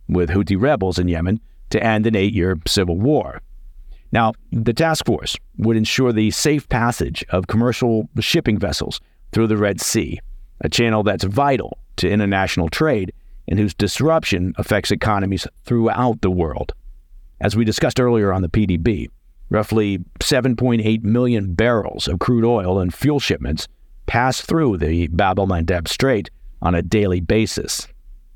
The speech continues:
Officials hope the expanded protection force can provide reassurances to shipping companies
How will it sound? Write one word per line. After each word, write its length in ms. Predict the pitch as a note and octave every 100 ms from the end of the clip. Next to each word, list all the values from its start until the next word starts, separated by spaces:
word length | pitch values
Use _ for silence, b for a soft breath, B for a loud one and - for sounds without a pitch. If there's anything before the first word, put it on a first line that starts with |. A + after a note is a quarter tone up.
| - - - _ - -
Officials 640 | F#2+ F#3 F3+ - - - - -
hope 220 | A2+ A2+
the 260 | G2+ G#2 E2
expanded 500 | A2+ - C#3+ D3 C#3
protection 460 | A2+ - D#3 D3 F#2
force 380 | - - - -
can 200 | F2 E2+
provide 400 | G2+ G#2 G#2 G2
reassurances 1040 | A#2+ C3+ - - G2+ C3+ - - - - - - -
to 160 | F#2+ F#2+
shipping 400 | - D#3 - A2
companies 480 | E2+ D#2+ E2+ E2+